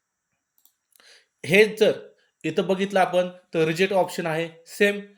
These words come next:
पहिला रिजेक्ट केला, रिजेक्ट केलं काय होतं ते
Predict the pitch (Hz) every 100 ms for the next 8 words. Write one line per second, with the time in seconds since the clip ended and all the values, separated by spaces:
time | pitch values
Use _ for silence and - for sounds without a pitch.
0 | _ _ 165 165 175 170 180 180 196 180
1 | 180 180 - 165 165 190 190 185 185 180
2 | 180 180 196 202 202